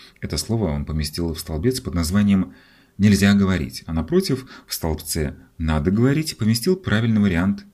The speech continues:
"нагибаться". Нагинаться, сгинаться, пригинаться – от всех этих глаголов лучше отказаться. Они считаются просторечными и не соответствуют литературной норме. Но все-таки сказать, что они в языке лишние, нельзя.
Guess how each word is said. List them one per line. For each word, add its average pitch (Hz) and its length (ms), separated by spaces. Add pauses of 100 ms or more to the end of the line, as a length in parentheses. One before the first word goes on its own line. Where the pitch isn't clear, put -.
(120)
"нагибаться". 85 680 (1500)
Нагинаться, 107 600
сгинаться, 92 560
пригинаться – 104 800 (180)
от 90 140
всех - 300
этих 85 180
глаголов 117 440
лучше 113 200
отказаться. 87 680 (280)
Они 170 200
считаются 127 760 (500)
просторечными 123 1000 (200)
и 147 60
не 170 100
соответствуют 101 760
литературной 95 560
норме. 85 420 (1160)
Но 135 160
все-таки 151 380
сказать, 135 400
что - 180
они 131 180
в 123 40
языке 123 480
лишние, 139 440
нельзя. 80 520